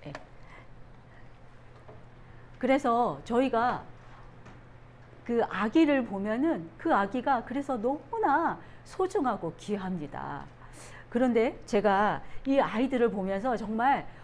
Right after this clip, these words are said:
못난이 인형같이 생긴, 이제 그 못생긴 아이들을 또 보기도 합니다.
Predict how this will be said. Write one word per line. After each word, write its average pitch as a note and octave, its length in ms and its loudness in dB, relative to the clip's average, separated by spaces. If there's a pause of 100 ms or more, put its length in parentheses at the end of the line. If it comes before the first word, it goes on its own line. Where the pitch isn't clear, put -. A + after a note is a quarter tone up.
(120)
못난이 D#4 600 6
인형같이 A#3+ 420 0
생긴, G3+ 640 0 (540)
이제 A3+ 180 -8 (260)
그 C4 80 0
못생긴 F4+ 560 6
아이들을 A3+ 640 4
또 B3 100 6
보기도 A#3 400 2
합니다. A3 500 0